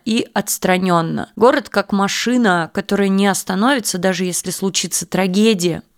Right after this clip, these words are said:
Люди на улицах кажутся погребенными заживо. Потоками мутной воды, низвергающиеся по улочкам города, они не представляют для него никакой частной ценности.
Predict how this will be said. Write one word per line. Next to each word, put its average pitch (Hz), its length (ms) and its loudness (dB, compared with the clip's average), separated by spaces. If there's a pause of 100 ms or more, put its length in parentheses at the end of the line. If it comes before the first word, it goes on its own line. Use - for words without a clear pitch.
(100)
Люди 240 300 2
на 214 180 4
улицах 262 500 0
кажутся 214 460 -2
погребенными 202 800 0
заживо. 175 720 0
Потоками 208 600 2
мутной 214 460 2
воды, 190 480 2
низвергающиеся 196 1300 0
по - 140 -4
улочкам 185 600 0
города, 214 560 2
они 214 280 2
не 226 120 4
представляют 220 720 0
для 196 200 0
него 202 260 2
никакой 202 520 0
частной 214 420 0
ценности. 208 800 -2